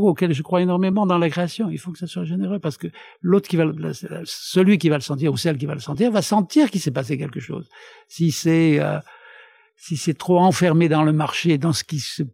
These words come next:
pla-, dans ce qui plaît, c'est, ouais, c'est agréable.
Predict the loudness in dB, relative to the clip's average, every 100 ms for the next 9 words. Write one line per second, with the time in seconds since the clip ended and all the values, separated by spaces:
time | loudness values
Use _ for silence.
0 | _ -2 -2 -6 -4 -4 -2 -2 0 -2
1 | 2 4 6 4 4 4 2 -4 -20 -20
2 | -20 _ _ _ _ _ 0 0 -2 _
3 | -20 -12 -10 -6 -4 -6